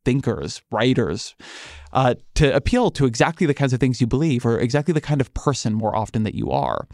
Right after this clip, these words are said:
Similarly with place, similarly with parties, right? Something I've talked about a lot on the show is that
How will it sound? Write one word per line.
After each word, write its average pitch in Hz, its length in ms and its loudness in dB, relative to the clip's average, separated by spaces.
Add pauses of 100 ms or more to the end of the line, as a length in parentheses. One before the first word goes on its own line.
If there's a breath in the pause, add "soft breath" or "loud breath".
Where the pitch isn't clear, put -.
(280 loud breath)
Similarly 190 300 2
with 117 180 -2
place, - 560 -4 (220 soft breath)
similarly 143 400 2
with 113 180 -2
parties, 123 500 -2
right? 107 200 -2 (140)
Something 120 220 0
I've 110 100 -4
talked 110 200 -4
about 107 180 -2
a 107 60 -2
lot 107 180 -2
on 107 60 -6
the 104 80 -4
show 147 280 0
is 117 120 0
that 110 160 0